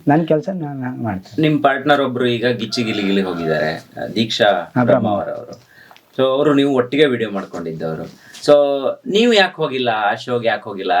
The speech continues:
Speaker 2: ನೀವು, ನೀವು ಆಡಿಷನ್ ಕೊಟ್ರಾ ಅಥವಾ
Speaker 1: ಇಲ್ಲ.
Speaker 2: ಅವ್ರು ಹೋಗಿರೋದ್ರ ಬಗ್ಗೆ ನಿಮ್ಗೆ ಎಷ್ಟು ಖುಷಿ ಇದೆ?
Speaker 1: ನಂಗೆ ಖುಷಿ ಇದೆ. ನಾನು ಟೀಮಿನವ್ರು ಹೋದ್ರೆ ಅದು ನಾನೇ ಹೋದಂಗೆ.
Speaker 2: ಹಾ.
Speaker 1: ಅಂದ್ರೆ ಅಷ್ಟು ಖುಷಿ ಆಗುತ್ತೆ.
Speaker 2: ಓಕೆ.
Speaker 1: ಮತ್ತೆ ಈಗ ನಮ್ದು, ಆ, ಈ ವೈಯಕ್ತಿಕ ಬದುಕು ಗೊತ್ತಲ್ಲ, ಈ ರಿಕ್ಷಾ ಆಗ್ಲಿ ಅದ್ರಲ್ಲಿ ಕಮಿಟ್ಮೆಂಟ್ ಇರುತ್ತೆ.
Speaker 2: ಹೌದು.
Speaker 1: ಮತ್ತೆ ಈ ನಾಟಕ ಟೀಮಿಗೂ ನಾನು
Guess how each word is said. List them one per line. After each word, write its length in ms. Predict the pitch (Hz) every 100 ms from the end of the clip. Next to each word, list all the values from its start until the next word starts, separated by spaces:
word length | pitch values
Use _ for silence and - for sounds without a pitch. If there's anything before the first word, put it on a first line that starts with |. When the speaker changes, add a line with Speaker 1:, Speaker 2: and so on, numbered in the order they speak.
| 90
Speaker 2:
ನೀವು, 300 | 110 117 104
ನೀವು 280 | 120 123 117
ಆಡಿಷನ್ 380 | 107 113 120
ಕೊಟ್ರಾ 380 | 113 107 - 120
ಅಥವಾ 500 | 120 113 98 117 107
Speaker 1:
ಇಲ್ಲ. 280 | 104 156 175
Speaker 2:
ಅವ್ರು 200 | 120 123
ಹೋಗಿರೋದ್ರ 440 | 120 151 160 151
ಬಗ್ಗೆ 180 | 131 135
ನಿಮ್ಗೆ 220 | 123 113
ಎಷ್ಟು 180 | 107 -
ಖುಷಿ 280 | 104 98 95
ಇದೆ? 360 | 90 87 85 85
Speaker 1:
ನಂಗೆ 220 | 131 165
ಖುಷಿ 240 | 160 165 208
ಇದೆ. 140 | 147
ನಾನು 440 | 135 139 170 190
ಟೀಮಿನವ್ರು 460 | 185 185 185 185 185
ಹೋದ್ರೆ 220 | 185 185
ಅದು 100 | 208
ನಾನೇ 260 | 175 165 214
ಹೋದಂಗೆ. 380 | 165 117 101 101 _ _
Speaker 2:
ಹಾ. 140 | 98 85
Speaker 1:
ಅಂದ್ರೆ 220 | - 175
ಅಷ್ಟು 360 | 170 - - 196
ಖುಷಿ 240 | 196 190
ಆಗುತ್ತೆ. 520 | 180 117 - _ -
Speaker 2:
ಓಕೆ. 200 | 95 - 170
Speaker 1:
ಮತ್ತೆ 520 | 190 185 226 208 208
ಈಗ 100 | 208 202 185 175 -
ನಮ್ದು, 640 | 151 147 190 196 190 175 160 - _ _ _ _ - - -
ಆ, 300 | - 151 143
ಈ 300 | 147 156 156
ವೈಯಕ್ತಿಕ 600 | 151 - 165 170 202 208
ಬದುಕು 260 | 196 185 175
ಗೊತ್ತಲ್ಲ, 340 | 180 165 147
ಈ 180 | 139 139
ರಿಕ್ಷಾ 300 | 143 139 -
ಆಗ್ಲಿ 600 | 143 131 135 135 135 135 -
ಅದ್ರಲ್ಲಿ 300 | 147 165 156
ಕಮಿಟ್ಮೆಂಟ್ 520 | 175 202 196 175 160
ಇರುತ್ತೆ. 340 | 147 113 -
Speaker 2:
ಹೌದು. 560 | 110 - - 95 82 -
Speaker 1:
ಮತ್ತೆ 280 | 147 135 156
ಈ 20 |
ನಾಟಕ 320 | 147 151 175 196
ಟೀಮಿಗೂ 420 | 190 170 170 170
ನಾನು 580 | 160 156 151 143 139